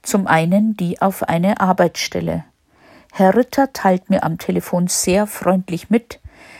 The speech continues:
dass er sich für die andere Bewerberin entschieden hat, da sie Arabisch spricht und hier in Ägypten ansässig wäre.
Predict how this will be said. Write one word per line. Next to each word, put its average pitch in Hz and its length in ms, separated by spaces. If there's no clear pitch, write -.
dass 262 240
er 254 60
sich - 280
für 190 160
die 170 180
andere 180 400
Bewerberin 165 640
entschieden 151 520
hat, - 280
da 160 180
sie - 280
Arabisch 160 500
spricht - 460
und 170 160
hier - 240
in 185 120
Ägypten - 680
ansässig - 720
wäre. 82 460